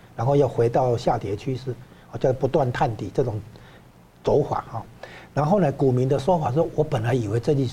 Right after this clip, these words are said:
这个是个市场，后来才发现这是赌场。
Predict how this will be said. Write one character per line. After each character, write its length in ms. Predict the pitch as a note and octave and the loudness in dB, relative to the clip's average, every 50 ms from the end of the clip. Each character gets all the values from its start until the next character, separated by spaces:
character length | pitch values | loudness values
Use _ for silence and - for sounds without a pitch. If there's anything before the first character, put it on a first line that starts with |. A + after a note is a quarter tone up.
| - | -4
这 80 | - D#3 | -2 -2
个 120 | C#3+ D#3 B2 | 0 0 0
是 160 | - - D3 | 0 -2 -4
个 180 | C3 - A#2+ A#2 | -4 -4 -4 -6
市 240 | - - - G#3 D3+ | -6 -4 -2 -2 -2
场， 200 | G#2+ - - - - - - - - - - - - - - - - - - - - - - - - - - | -2 -4 -10 -12 -14 -16 -20 -20 -20 -20 -20 -20 -20 -20 -20 -20 -20 -20 -20 -20 -20 -20 -20 -20 -20 -10 -4
后 140 | - C4+ | 0 0
来 80 | A#3+ F#3+ | 2 2
才 100 | F#3 G#3 | 2 2
发 220 | E3 D3+ A3 A3 | 2 2 2 2
现 120 | G#3 A3+ G3 | 4 2 2
这 120 | F3+ G3+ | 2 4
是 80 | F3 G3+ | 2 2
赌 200 | - D3+ C3 E3+ | 2 2 0 0
场。 220 | - - - - | 0 -2 -8 -10